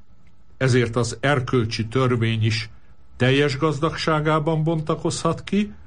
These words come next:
bárha igen jól tudjuk, hogy a kemény szívűség ma is tart, s éppen a házasság felbonthatatlanságát ma is sokan érzik teljesíthetetlen követelménynek.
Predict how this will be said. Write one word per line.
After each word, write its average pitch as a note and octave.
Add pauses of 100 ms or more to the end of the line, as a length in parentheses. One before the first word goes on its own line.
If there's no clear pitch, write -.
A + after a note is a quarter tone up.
(380)
bárha F#3
igen F3
jól D3+
tudjuk, A#2+ (420)
hogy A2+
a A2+
kemény C3
szívűség A2+
ma A#2
is D#3+
tart, F3 (320)
s -
éppen D3+
a A#2
házasság A#2+ (100)
felbonthatatlanságát A2+ (240)
ma D4
is C3
sokan B2+
érzik B2 (240)
teljesíthetetlen G#2+
követelménynek. A#2+